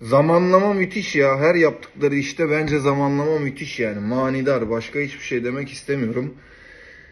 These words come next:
Yirmi altı Mart'ta yaptığım eleştirinin arkasındayım. Size çok güzel asfalt yaptık diye beni eleştiren arkadaşlar vardı ama bu görüntüler onlara gelsin. Ee,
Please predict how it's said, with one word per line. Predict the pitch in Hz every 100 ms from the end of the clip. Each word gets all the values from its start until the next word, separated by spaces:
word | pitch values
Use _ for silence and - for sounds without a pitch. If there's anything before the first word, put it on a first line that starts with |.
| _ -
Yirmi | 143 160
altı | 160 160 156
Mart'ta | 185 165 165 175
yaptığım | 156 160 175 170
eleştirinin | 151 147 - 156 165
arkasındayım. | 156 135 147 139 156 160 156 143 151 - _ -
Size | - 131 156
çok | 165 156
güzel | 147 151 147
asfalt | 135 156 156 156
yaptık | 147 135 - -
diye | 147 139
beni | 131 143
eleştiren | 147 139 139 147 143
arkadaşlar | 139 127 131 131 - 160
vardı | 143 120 113 170
ama | 175 113 - - _ _ _ -
bu | 123 185 185 170
görüntüler | 151 165 160 165 170 175
onlara | 160 151 151 160
gelsin. | 151 120 110 143 151 151 _ _ -
Ee, | 117 117 117 117 117 117